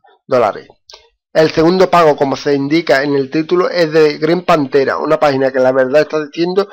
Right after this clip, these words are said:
la revelación de este año, sus características principales. Nos dan un bono de cinco dólares cuando nos registramos y validamos nuestro correo electrónico.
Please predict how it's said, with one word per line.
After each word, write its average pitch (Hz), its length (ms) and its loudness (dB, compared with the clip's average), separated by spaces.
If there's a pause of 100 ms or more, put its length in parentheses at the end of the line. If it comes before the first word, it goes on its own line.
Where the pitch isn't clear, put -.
(180)
la 160 140 4
revelación 147 680 0
de 190 80 2
este 175 340 -2
año, 127 360 -2 (360)
sus 160 180 -4
características 156 600 -4
principales. 160 680 -6 (1300)
Nos 160 220 2
dan 160 260 2 (340)
un 180 160 -2
bono 226 300 4
de 175 180 0
cinco 170 420 0
dólares 214 500 2 (280)
cuando 170 320 4
nos 143 180 2
registramos 151 480 0
y - 20 2
validamos 143 540 2
nuestro 143 280 -2
correo 160 420 -2
electrónico. 139 1040 -2